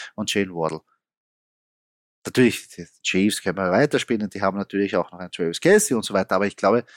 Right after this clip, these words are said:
wenn sie in diesen Playoff-Modus gehen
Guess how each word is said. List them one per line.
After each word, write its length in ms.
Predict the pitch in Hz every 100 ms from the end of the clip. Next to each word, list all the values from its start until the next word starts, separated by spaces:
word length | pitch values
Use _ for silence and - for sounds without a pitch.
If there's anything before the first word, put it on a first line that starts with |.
| - - _ -
wenn 200 | 123 160
sie 140 | 156
in 80 | 127
diesen 280 | 120 117 104
Playoff-Modus 880 | 101 110 120 107 101 98 - -
gehen 340 | - 104 95